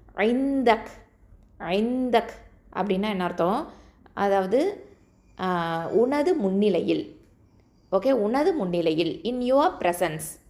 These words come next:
அப்படின்னு அர்த்தம். இது எப்படி பொருள் கொள்ளணும்? "ஓ அல்லாஹ், grant me your love and the love of that person whose love would benefit me in your presence." யா அல்லாஹ், உனது அன்பையும், யாருடைய அன்பு உனது முன்னிலையில் எனக்கு நன்மை அளிக்குமோ,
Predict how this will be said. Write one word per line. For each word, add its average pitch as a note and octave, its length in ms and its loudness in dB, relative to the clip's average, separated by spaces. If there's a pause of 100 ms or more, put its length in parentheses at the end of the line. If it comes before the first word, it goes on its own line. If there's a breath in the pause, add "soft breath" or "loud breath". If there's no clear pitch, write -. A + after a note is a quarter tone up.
அப்படின்னு E3 260 -4
அர்த்தம். - 400 -4 (220 loud breath)
இது A3+ 200 2
எப்படி B3 180 2
பொருள் B3 300 2
கொள்ளணும்? G3+ 520 -2 (200 loud breath)
"ஓ G#3 280 4
அல்லாஹ், F#3 520 -2
grant A3+ 340 -4
me C4 180 -6
your F3+ 240 0
love D#3+ 320 2
and G3 180 -2
the D#3+ 80 -2
love E3 180 0
of G#3 220 -2
that - 140 0 (100)
person D#3+ 520 -2 (340 loud breath)
whose F4 400 4
love A3+ 300 -2
would F#3 180 0
benefit F#3+ 380 -4
me B3+ 140 -6
in A3 120 -4
your G3 320 -2
presence." E3+ 340 -6 (600 soft breath)
யா F3+ 160 2 (140)
அல்லாஹ், D#3+ 460 0 (200 loud breath)
உனது A#3+ 300 0
அன்பையும், F3 640 0
யாருடைய D#4 540 0
அன்பு A#3 360 -2
உனது F3+ 240 0
முன்னிலையில் A#3 540 0
எனக்கு D#3+ 320 -4
நன்மை D#3+ 320 -2
அளிக்குமோ, D#3 600 -2